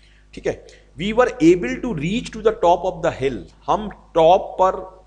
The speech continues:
हिल की टॉप पर पहुंचने में समर्थ थे डार्क होने से पहले, ऐसा हम कर पाए, तो इसमें हम एबिलिटी और एक्शन दोनों बता रहे हैं, तो यहाँ पर were able to आएगा, could नहीं आएगा। तो ये दोनों सेंटेंस,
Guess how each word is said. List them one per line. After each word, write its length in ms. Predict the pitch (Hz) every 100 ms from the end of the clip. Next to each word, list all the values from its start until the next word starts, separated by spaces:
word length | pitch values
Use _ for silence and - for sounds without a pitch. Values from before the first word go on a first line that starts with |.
| -
हिल 160 | 139 165
की 140 | 190
टॉप 320 | - 165 160
पर 80 | 180
पहुंचने 480 | 180 139 135 151 170
में 120 | 185
समर्थ 640 | - 131 143 175 180 160
थे 100 | 135 107 - _ _ -
डार्क 300 | 131 147 175
होने 240 | 147 151
से 120 | 147
पहले, 280 | 165 131 120
ऐसा 220 | 107 -
हम 180 | 175 180
कर 220 | - 170
पाए, 280 | 175 156 104
तो 280 | - - -
इसमें 220 | 147 170
हम 140 | 185 -
एबिलिटी 420 | 131 143 165 165 190
और 100 | 175
एक्शन 260 | 156 170
दोनों 260 | 147 135 143
बता 180 | 123 104
रहे 160 | 98
हैं, 120 | 90 _ _ _ _ _
तो 60 | 135
यहाँ 280 | 127 135 156
पर 240 | 185 139 92
were 300 | 156 196 185
able 280 | 170 170 143
to 120 | 151
आएगा, 600 | 120 123 135 - - _ 160
could 180 | 151
नहीं 280 | 135 113 127
आएगा। 280 | 98 80 - - _ _ _ _ -
तो 60 |
ये 80 | 151
दोनों 360 | 139 123 151 202
सेंटेंस, 600 | 180 143 131 131 143